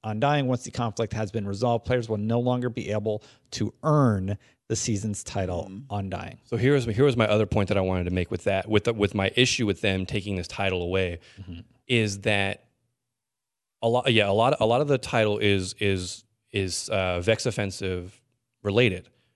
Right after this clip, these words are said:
Speaker 3: But now when, when season eight ends and season nine comes, you, you can't get that title, but a, a lot of it requires you to play Gambit,
Speaker 1: Mm-hmm.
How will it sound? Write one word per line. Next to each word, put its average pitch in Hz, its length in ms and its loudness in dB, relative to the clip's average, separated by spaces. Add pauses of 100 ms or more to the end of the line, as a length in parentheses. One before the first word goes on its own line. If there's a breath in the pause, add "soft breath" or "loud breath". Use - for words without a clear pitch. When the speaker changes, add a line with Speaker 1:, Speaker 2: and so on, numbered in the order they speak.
(420)
Speaker 3:
But 101 300 0 (100)
now 120 380 2
when, 107 340 0
when 98 100 0
season 101 460 -2
eight 104 240 -2
ends 135 240 0
and 95 100 -8
season 98 220 -6
nine 90 140 -4
comes, 110 480 -4
you, - 80 -20
you 107 100 -18
can't 113 200 -6
get 101 100 -4
that 98 160 -6
title, 117 560 -2 (260 loud breath)
but 117 240 -2
a, 107 40 2 (260)
a 110 60 2
lot 110 200 2
of 117 180 0
it - 280 -4 (100)
requires 95 400 -4
you 98 60 -4
to 90 40 -6
play 90 140 -8
Gambit, 107 400 -2 (180)
Speaker 1:
Mm-hmm. 113 180 -4